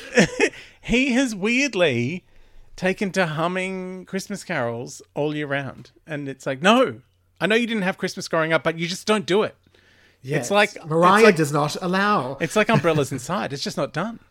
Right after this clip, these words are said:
Speaker 1: <laughs> Like, that, that's one of the things that I always found confronting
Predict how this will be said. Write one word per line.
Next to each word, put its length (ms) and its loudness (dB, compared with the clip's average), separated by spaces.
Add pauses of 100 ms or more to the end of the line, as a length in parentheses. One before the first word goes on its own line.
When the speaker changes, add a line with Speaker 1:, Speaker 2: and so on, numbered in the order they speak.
(120)
Speaker 1:
<laughs> 80 4 (540)
Like, 180 4
that, 400 8 (220)
that's 240 0
one 140 4
of 60 0
the 100 0
things 320 -2
that 100 4
I 80 4
always 240 2
found 220 -2
confronting 580 -6